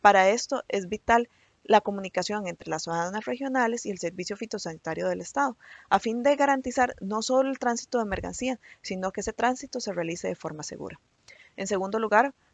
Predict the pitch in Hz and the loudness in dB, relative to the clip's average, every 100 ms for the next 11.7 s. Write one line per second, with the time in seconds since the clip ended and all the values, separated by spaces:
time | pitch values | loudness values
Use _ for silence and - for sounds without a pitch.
0 | _ 208 190 190 185 - 226 185 - 190 | _ 0 2 0 -4 -2 -2 0 2 2
1 | 240 226 202 180 175 196 - 208 202 208 | 2 -4 -2 0 2 0 -4 -8 -6 -6
2 | 196 180 185 190 170 208 254 233 208 190 | -4 -4 -4 -8 0 0 0 -8 -8 -8
3 | - 202 - 208 196 214 220 208 - 226 | -10 -14 -6 -6 -6 -6 -4 -4 -4 -6
4 | 196 - 165 175 180 202 202 277 233 _ | -6 -8 -12 -8 -4 -2 -2 -4 -6 _
5 | - - _ 208 226 240 247 277 285 277 | -20 -20 _ -4 -2 -4 0 2 2 0
6 | 269 285 233 - 226 220 - 196 185 185 | -2 2 2 2 2 2 0 -6 -6 -8
7 | - 170 165 156 147 _ _ _ _ - | -8 -8 -6 -6 -8 _ _ _ _ 2
8 | 220 254 247 247 254 220 185 175 180 220 | 2 4 2 2 -2 -4 -2 -2 -2 -2
9 | - 240 233 240 - 196 190 180 180 170 | 0 0 -2 -10 -8 -8 -8 -4 -2 -2
10 | 196 214 214 214 214 202 202 196 185 160 | -2 -6 -6 -4 -4 -6 -6 -10 -6 -6
11 | 160 160 156 151 165 156 - | -6 -8 -10 -10 -10 -10 -12